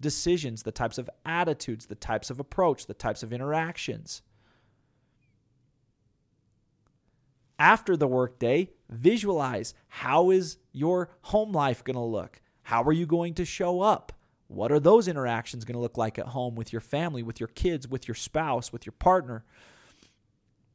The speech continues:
Visualization is one of the most impactful habits that great creators have.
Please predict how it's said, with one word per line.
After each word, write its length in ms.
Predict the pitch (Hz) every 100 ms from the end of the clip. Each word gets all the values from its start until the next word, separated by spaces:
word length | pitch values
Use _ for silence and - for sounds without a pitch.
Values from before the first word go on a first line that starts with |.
| _ _ _ _ _ _ _ _ _ _ _ _ _
Visualization 1080 | 113 123 170 180 180 151 120 120 117 120 110 - _ _ _
is 140 | 117
one 140 | 113 120
of 120 | 113
the 360 | 120 123 120 110 _
most 200 | 120 113
impactful 640 | 113 - - 143 139 113
habits 360 | 110 117 113 -
that 300 | - 98 -
great 300 | 120 117 107
creators 640 | - 113 113 110 110 110 - _ _ _ _ _ _ _ _ _ _ _ _ _ _ _ _
have. 400 | - 175 139 -